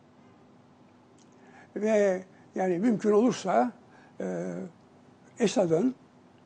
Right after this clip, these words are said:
Suriye'nin büyük bir kısmına hakim olmasını sağlamak. Evet.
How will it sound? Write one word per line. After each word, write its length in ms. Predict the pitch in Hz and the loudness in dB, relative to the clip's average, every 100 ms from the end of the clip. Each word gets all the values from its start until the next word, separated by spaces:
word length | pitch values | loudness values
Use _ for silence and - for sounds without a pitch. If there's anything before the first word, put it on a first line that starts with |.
| _ _ | _ _
Suriye'nin 600 | - - 262 226 190 180 180 | -12 2 4 6 4 4 2
büyük 200 | 240 202 | 0 0
bir 40 | |
kısmına 580 | - 170 - 175 254 185 | -4 -4 -4 -2 -2 0
hakim 300 | 190 269 190 | 2 2 4
olmasını 440 | 185 165 160 226 | 2 0 -2 -2
sağlamak. 440 | 196 175 156 120 - - - - - - - _ - - _ - | 0 0 -2 -6 -14 -20 -20 -20 -20 -20 -20 _ -20 -20 _ -14
Evet. 220 | 165 120 | -12 -12